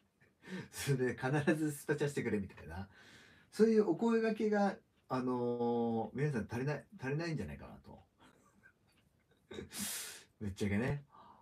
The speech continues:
そう。かなりいい配信だったでしょ、今回。フランスとイギリスはもう、まあ、タイもかなり分かったんじゃないですか？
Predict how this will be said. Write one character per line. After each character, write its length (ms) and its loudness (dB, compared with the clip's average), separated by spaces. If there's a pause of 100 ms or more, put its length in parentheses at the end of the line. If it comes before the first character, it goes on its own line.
(1160)
そ 60 -16
う。 80 -14 (760)
か 180 0
な 120 2
り 520 0 (240)
い 120 0
い 20 2
配 240 -2
信 140 -8
だ 80 -2
っ 40 -12
た 100 -4
で 60 -6
し 80 -14
ょ、 220 -14
今 160 -10
回。 140 -18 (2750)
フ 140 -6
ラ 160 -2
ン 120 -8
ス 80 -14
と 80 -8
イ 80 -6
ギ 100 -2
リ 80 -6
ス 100 -10
は 640 -2 (240)
も 520 -4
う、 40 -12
ま 140 -4
あ、 20 -10
タ 160 2
イ 80 2
も 80 -2
か 140 -6
な 80 2
り 60 0
分 80 -2
か 80 0
っ 20 -6
た 80 -4
ん 20 -4
じ 60 -6
ゃ 20 -8
な 60 -10
い 20 -16
で 40 -20
す 40 -20
か？ 220 -10